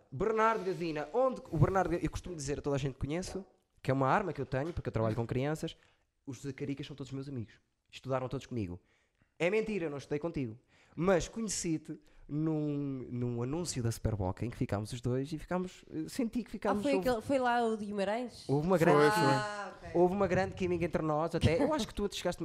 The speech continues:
Speaker 1: não sei se me
Speaker 3: Passámos
Speaker 1: disseste.
Speaker 3: o dia em Guimarães.
Speaker 1: A curtir. Nós e o
Speaker 3: Nós e o, e o
Speaker 1: Gaz, o Barbas.
Speaker 3: O Barbas? O
Speaker 1: É teu
Speaker 3: Bar-, eu
Speaker 1: amigo no Instagram, é?
Speaker 3: É.
Speaker 1: Já viste a
Speaker 3: Ele
Speaker 1: vida
Speaker 3: tá sempre
Speaker 1: dele?
Speaker 3: a viajar pelo mundo, já
Speaker 1: Tem a
Speaker 3: viste?
Speaker 1: melhor vida de sempre.
Speaker 3: Tem.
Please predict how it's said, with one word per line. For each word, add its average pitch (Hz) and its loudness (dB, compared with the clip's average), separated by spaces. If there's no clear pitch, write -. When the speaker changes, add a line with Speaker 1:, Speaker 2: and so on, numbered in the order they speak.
Speaker 1:
não 233 -6
sei 208 -10
se - -14
me 160 -10
Speaker 3:
Passámos 175 2
Speaker 1:
disseste. 160 2
Speaker 3:
o 151 2
dia 156 2
em 147 -2
Guimarães. 127 -6
Speaker 1:
A 175 -12
curtir. - -8
Nós 160 0
e 175 -4
o 226 -4
Speaker 3:
Nós 139 -4
e 131 -6
o, 175 -6
e 123 -6
o 135 2
Speaker 1:
Gaz, 151 0
o 123 -2
Barbas. 123 0
Speaker 3:
O 143 -8
Barbas? 131 -2
O 143 -10
Speaker 1:
É 127 -10
teu - -
Speaker 3:
Bar-, 127 2
eu 165 6
Speaker 1:
amigo 151 4
no 135 4
Instagram, 131 0
é? 117 2
Speaker 3:
É. 143 0
Speaker 1:
Já 170 -4
viste 151 -6
a 170 0
Speaker 3:
Ele 175 0
Speaker 1:
vida 98 0
Speaker 3:
tá 95 0
sempre 98 0
Speaker 1:
dele? 139 0
Speaker 3:
a 139 -6
viajar 143 -4
pelo 160 -12
mundo, 175 -8
já 143 -8
Speaker 1:
Tem 165 2
a - 2
Speaker 3:
viste? 135 -4
Speaker 1:
melhor 110 -6
vida 95 -14
de - -16
sempre. - -10
Speaker 3:
Tem. 127 -8